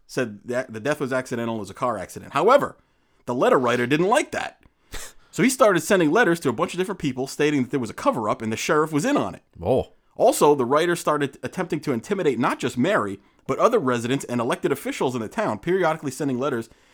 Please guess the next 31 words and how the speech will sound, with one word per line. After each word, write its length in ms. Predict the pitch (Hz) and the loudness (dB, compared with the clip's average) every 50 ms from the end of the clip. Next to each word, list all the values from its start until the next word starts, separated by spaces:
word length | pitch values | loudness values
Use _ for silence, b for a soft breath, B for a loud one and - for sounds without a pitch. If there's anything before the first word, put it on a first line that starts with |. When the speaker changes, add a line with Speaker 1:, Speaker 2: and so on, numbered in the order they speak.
| b b | b b
Speaker 1:
seemingly 480 | - - - 240 262 269 247 220 190 156 | -12 -2 2 4 6 6 6 6 4 4
at 80 | 127 113 | 4 2
random, 340 | 143 180 196 156 120 107 | 2 2 2 2 0 0
but 120 | 95 110 117 | 0 -2 -2
also 260 | 143 180 190 - 175 | -2 -2 -2 -4 -4
containing 560 | - 151 120 - 135 127 120 120 123 113 - _ | -4 -6 -6 -4 -2 -2 -2 -2 -4 -6 -10 _
personal 400 | - - 127 117 - 135 120 107 | -6 -6 -6 -4 -4 -6 -6 -6
information. 540 | 107 101 - 117 110 120 117 107 - - - | -8 -10 -8 -6 -4 -4 -4 -6 -8 -10 -6
Speaker 2:
Mm. 300 | - 101 117 113 92 73 b b b b b b b b b b b b - | -2 0 0 0 0 -2 b b b b b b b b b b b b 0
Speaker 1:
Paul 240 | - 202 240 254 | 2 4 4 4
Freshour, 720 | 254 - - 240 277 - - 135 113 98 107 143 247 294 - - | 4 4 4 4 4 4 4 2 2 2 2 0 -2 -4 -8 -12
the 80 | 113 | -6
guy 260 | 101 123 120 123 123 | -2 0 0 2 0
who, 260 | 127 131 120 110 101 - _ _ _ _ _ _ _ | 0 -2 -4 -4 -6 -10 _ _ _ _ _ _ _
uh, 220 | 107 101 98 92 92 | -8 -6 -6 -6 -6
you 120 | 110 107 | -6 -6
know, 180 | 104 95 92 - _ _ _ _ _ _ _ - - - | -6 -8 -8 -12 _ _ _ _ _ _ _ -18 -16 -12
who 140 | 113 120 120 | -8 -6 -4
they 120 | 107 113 110 | -4 -6 -2
thought 200 | - 165 143 113 | -2 -2 -2 -2
was 100 | 117 104 | -4 -6
behind 340 | 101 107 - 226 247 180 | -8 -6 -4 -4 -2 -2
it, 80 | 120 98 | -4 -4
was 140 | 113 113 - | -6 -8 -4
questioned 340 | - 220 240 - - 202 160 | -2 -2 -2 0 0 0 0
by 80 | 135 | 0
police, 440 | 110 - - 151 175 165 165 165 - b b b b b _ | 0 -2 -2 -2 -2 -2 -2 -6 -10 b b b b b _
but 120 | - 120 | -6 -2
denied 460 | 101 143 123 143 170 202 214 208 202 - | 0 2 2 4 4 6 6 4 4 4
that 100 | 151 139 | 2 0
it, 100 | 131 | -2